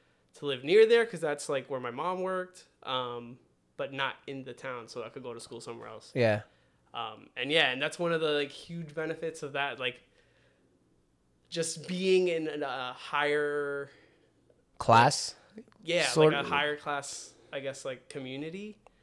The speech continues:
Speaker 1: The education system was better. The teachers were paid better. They cared more. Um, and just being in that already, like, set me up for a future that, like, people from here aren't,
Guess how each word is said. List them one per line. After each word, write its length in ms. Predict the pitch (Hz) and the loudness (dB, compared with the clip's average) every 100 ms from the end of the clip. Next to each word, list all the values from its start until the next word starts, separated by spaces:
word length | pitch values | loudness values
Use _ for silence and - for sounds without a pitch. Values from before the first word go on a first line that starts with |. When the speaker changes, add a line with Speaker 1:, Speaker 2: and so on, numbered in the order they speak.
| _ _ - | _ _ -12
Speaker 1:
The 80 | |
education 460 | 123 123 160 160 185 | -12 -10 -10 -8 -8
system 240 | 185 185 | -8 -6
was 100 | 175 | -4
better. 240 | 170 160 156 | -2 -2 -2
The 120 | 131 | -6
teachers 340 | - 170 175 | -8 -12 -10
were 60 | 160 | -10
paid 260 | - 156 147 | -8 -6 -6
better. 220 | 143 143 | -6 -8
They 120 | 120 | -12
cared 380 | - 143 151 151 | -12 -6 -6 -4
more. 420 | 147 143 139 135 _ _ _ _ _ _ _ - | -4 -4 -6 -10 _ _ _ _ _ _ _ -14
Um, 480 | 117 117 113 120 120 139 - - - - _ | -12 -10 -12 -14 -20 -20 -20 -20 -20 -20 _
and 120 | 143 | -10
just 220 | 151 139 131 | -8 -10 -6
being 380 | 180 180 165 | 0 2 2
in 260 | 151 165 190 | 0 -2 -2
that 280 | 214 269 247 - - | -4 -4 -8 -14 -8
already, 500 | 147 147 147 147 139 | -2 0 -2 -4 -8
like, 200 | 131 - | -10 -10
set 220 | 147 131 | -14 -14
me 140 | 139 | -12
up 180 | 135 - | -12 -12
for 480 | - 127 123 127 139 _ _ _ _ _ - | -16 -12 -12 -14 -18 _ _ _ _ _ -18
a 60 | |
future 480 | - 131 123 - 123 | -14 -12 -12 -12 -12
that, 320 | 123 120 120 - | -12 -14 -14 -18
like, 200 | 123 117 | -18 -16
people 240 | - 139 123 | -14 -12 -12
from 180 | 127 123 | -12 -12
here 440 | 120 131 151 151 | -10 -8 -8 -8
aren't, 240 | 120 123 | -8 -8